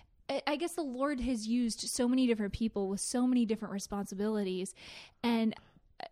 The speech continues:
you know, being fully immersed in God's kingdom doesn't mean sitting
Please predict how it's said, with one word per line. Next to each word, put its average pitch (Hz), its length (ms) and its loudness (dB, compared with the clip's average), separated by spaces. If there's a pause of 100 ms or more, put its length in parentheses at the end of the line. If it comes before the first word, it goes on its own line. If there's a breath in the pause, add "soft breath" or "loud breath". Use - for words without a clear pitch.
you 233 180 4
know, 240 140 8
being 254 360 6
fully 262 440 4
immersed 220 400 4
in 214 100 2
God's 208 260 2
kingdom 214 440 4
doesn't 208 260 0
mean 208 180 2
sitting 202 600 2